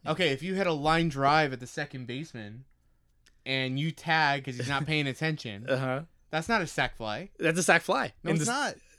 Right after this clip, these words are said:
Speaker 2: <laughs> in the scorebook,
Speaker 1: No,
Speaker 2: it is.
Speaker 1: it's not. It's
Speaker 2: It
Speaker 1: a line out.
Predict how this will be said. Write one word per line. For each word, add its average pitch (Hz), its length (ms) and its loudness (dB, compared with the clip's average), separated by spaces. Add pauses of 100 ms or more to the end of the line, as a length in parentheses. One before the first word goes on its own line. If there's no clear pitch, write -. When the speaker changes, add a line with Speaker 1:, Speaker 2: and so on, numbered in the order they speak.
Speaker 2:
<laughs> 180 120 4
in 196 80 6
the 175 80 6
scorebook, 233 440 6
Speaker 1:
No, 196 140 8
Speaker 2:
it - 40 12
is. 214 60 8
Speaker 1:
it's 240 100 -8
not. 277 280 0
It's - 100 -4
Speaker 2:
It 131 80 4
Speaker 1:
a 190 60 2
line 220 300 2
out. 131 280 -2